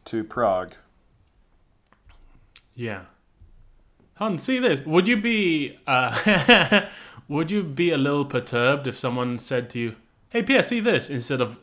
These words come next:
Speaker 2: "Hey, Pierre, look at this"? 'Cause it, like, "Hey, see this," that's correct, but it is, it's a bit off.
Speaker 1: You know what's weird is that it's actually, it sounds a lot more correct if you say it as a question, like, "Hey, you see this?"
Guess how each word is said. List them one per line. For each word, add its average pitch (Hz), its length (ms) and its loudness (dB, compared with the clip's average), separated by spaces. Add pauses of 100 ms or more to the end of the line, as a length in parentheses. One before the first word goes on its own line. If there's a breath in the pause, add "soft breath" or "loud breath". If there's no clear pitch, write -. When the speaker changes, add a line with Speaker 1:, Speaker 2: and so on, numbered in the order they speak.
Speaker 2:
"Hey, 147 140 -6
Pierre, 139 240 0
look 127 200 -4
at 113 120 -8
this"? 98 420 -12 (800 soft breath)
'Cause 151 140 -2
it, 175 260 -4
like, 165 360 0
"Hey, 226 180 0
see 277 180 0
this," 233 320 2 (100)
that's 151 560 -2 (420)
correct, 127 600 0
but 117 200 -4
it 120 120 -6
is, 120 140 -6
it's 135 180 -8
a 127 40 -10
bit 131 180 0
off. - 460 -4
Speaker 1:
You 147 60 -6
know 165 80 0
what's 170 120 -2
weird 165 240 6
is 131 80 0
that 120 180 0
it's 131 140 -4
actually, 151 400 0
it 123 140 -6
sounds 147 280 0
a 127 40 -4
lot 131 160 2
more 127 120 0
correct 123 320 0
if 110 80 -6
you 117 80 -2
say 123 220 0
it 117 40 0
as 113 100 -2
a 107 40 -6
question, 139 360 -2
like, 87 100 -8
"Hey, 147 220 -2
you 117 60 -4
see 185 180 -2
this?" 226 400 0